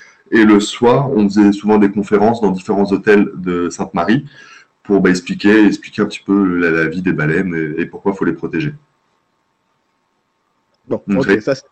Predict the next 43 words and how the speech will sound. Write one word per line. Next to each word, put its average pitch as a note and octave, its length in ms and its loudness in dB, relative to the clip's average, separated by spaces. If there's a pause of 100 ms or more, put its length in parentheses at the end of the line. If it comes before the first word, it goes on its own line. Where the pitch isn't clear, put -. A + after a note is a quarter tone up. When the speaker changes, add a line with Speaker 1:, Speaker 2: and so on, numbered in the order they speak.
(320)
Speaker 2:
ça, A#2+ 300 -4
c'était, B2 380 -4
c'était D3+ 200 -10
quand D3+ 100 -4
maintenant, C#3 360 -6
tout - 160 -20
ça ? B2+ 200 -12 (680)
Speaker 1:
Ça, B2+ 200 0
c'était A2 380 -2
en G#2 120 2
deux A2 120 2
mille A2 220 4
neuf. - 420 -2 (760)
Speaker 2:
deux G2+ 60 -16
mille F#2 160 -18
neuf. D2+ 100 -20 (840)
Ok. A2 120 -18 (380)
Mais A2+ 40 -10
alors, B2 160 -6
comment D3 160 -4
Speaker 1:
Ça. D3 60 -4
Speaker 2:
t'es C3 100 -6
arrivé A2+ 240 -8 (260)
à C3+ 140 -14
ça ? C3+ 240 -8 (420)
<laughs> - 420 -18
Après, D3 160 -2
comment D#3 220 -2
ça - 220 -8
s'est - 220 -8
poursuivi ? B2 440 -4
Parce G#2+ 160 -4
qu'après, A#2 240 -4
ton B2+ 140 -8
parcours, A#2+ 340 -6
il G#2+ 80 -4
a G#2 60 -6
complètement A#2 400 -8
changé, A2 340 -6 (380)
de A#2+ 80 -4
tout A#2 240 -6
au A2 40 -2
tout. G2 200 -14